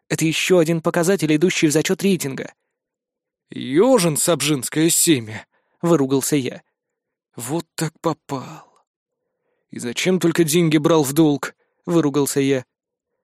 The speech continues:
«Известно зачем», — тут же ответила Марина.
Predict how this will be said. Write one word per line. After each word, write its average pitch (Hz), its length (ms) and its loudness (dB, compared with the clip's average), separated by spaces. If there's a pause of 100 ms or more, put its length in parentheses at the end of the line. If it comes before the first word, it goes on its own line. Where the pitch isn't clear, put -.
(120)
«Известно 202 480 4
зачем», — 226 400 4 (320)
тут 196 140 6
же 170 140 4
ответила 170 340 2
Марина. 165 420 2